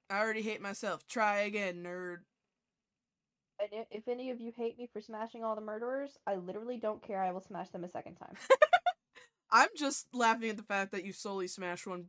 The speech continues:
Speaker 1: solely because he minorly looked like Markiplier.
Speaker 2: It wasn't minor. It was, like, very obvious.
Speaker 1: No, no, no.
Speaker 2: But
Speaker 1: For you, because you were looking at pixels, I can see him. He barely looks like Markiplier.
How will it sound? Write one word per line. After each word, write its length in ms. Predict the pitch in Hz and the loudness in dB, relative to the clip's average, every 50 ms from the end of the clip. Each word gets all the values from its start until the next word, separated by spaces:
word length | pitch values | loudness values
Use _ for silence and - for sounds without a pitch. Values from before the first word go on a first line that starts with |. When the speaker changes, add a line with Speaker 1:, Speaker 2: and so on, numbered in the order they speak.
| _ - | _ -16
Speaker 1:
solely 360 | - - - 190 185 185 180 | -12 -8 -6 -4 -4 -4 -4
because 300 | 180 175 - 185 170 170 | -6 -8 -8 -8 -8 -6
he 140 | - 175 170 | -6 -8 -8
minorly 840 | 170 170 175 180 180 175 165 165 170 175 175 175 175 175 170 170 170 | -8 -10 -12 -10 -4 -4 -2 -2 -2 -4 -4 -6 -6 -6 -8 -8 -6
looked 240 | 170 165 160 - - | -8 -8 -8 -8 -10
like 180 | 160 151 147 | -12 -12 -10
Markiplier. 520 | 147 147 113 135 _ - - 143 156 175 202 _ _ _ _ _ _ _ _ _ _ _ _ _ _ _ _ _ _ _ _ _ _ _ _ _ _ _ _ _ _ _ _ _ - | -12 -14 -14 -14 _ -18 -18 -16 -16 -18 -20 _ _ _ _ _ _ _ _ _ _ _ _ _ _ _ _ _ _ _ _ _ _ _ _ _ _ _ _ _ _ _ _ _ 4
Speaker 2:
It 180 | 226 226 233 226 | 6 8 8 8
wasn't 320 | 233 233 226 226 220 208 | 8 6 6 4 2 2
minor. 480 | 214 208 208 208 208 208 208 208 208 - | 2 0 0 0 0 0 0 0 -2 0
It 160 | - 226 220 208 | -2 -2 -2 -2
was, 200 | 214 202 202 208 | -4 -4 -4 -2
like, 280 | 208 196 190 190 185 - _ _ - | -2 0 0 -2 -4 -10 _ _ -10
very 360 | 202 208 208 202 196 196 196 | -4 0 2 2 2 2 2
obvious. 480 | 185 185 185 180 175 180 180 180 185 - - | 2 2 2 2 0 -4 -6 -6 -8 -8 -6
Speaker 1:
No, 280 | - 226 226 233 233 247 | -2 0 2 4 4 4
no, 100 | 277 330 | 4 4
no. 280 | 320 262 220 214 202 196 | 6 8 8 8 6 4
Speaker 2:
But 100 | 180 - _ _ _ _ _ _ _ _ _ _ _ _ _ _ _ _ _ _ _ _ _ _ _ - | 0 -4 _ _ _ _ _ _ _ _ _ _ _ _ _ _ _ _ _ _ _ _ _ _ _ -20
Speaker 1:
For 240 | - - - 240 220 | -12 -2 0 0 2
you, 340 | 214 214 254 302 330 302 269 240 | 2 2 2 2 2 2 0 -2
because 280 | 262 247 262 254 214 | -2 0 0 0 2
you 80 | 240 247 | 2 4
were 80 | 240 | 4
looking 280 | 226 226 226 254 233 220 | 4 4 2 0 -2 -2
at 120 | 196 - | -2 -2
pixels, 420 | - 240 226 - - 214 156 - - - | 0 -2 -2 -2 -4 -6 -8 -6 2 4
I 160 | 214 247 311 | 6 6 6
can 200 | - 294 254 233 | 4 0 -4 -4
see 240 | - - 262 254 240 | -2 -2 0 0 0
him. 200 | 208 202 175 175 | 0 -2 -4 -4
He 180 | 202 220 220 214 208 - | -4 -4 -4 -4 -6 -2
barely 380 | - 220 226 220 214 208 202 190 | 2 4 4 4 4 2 2 0
looks 220 | 190 180 175 - | -2 -2 -4 -6
like 140 | 180 170 139 | -8 -8 -6
Markiplier. 500 | 175 156 147 143 - - 175 156 - 196 | -6 -8 -8 -10 -12 -14 -14 -14 -14 -16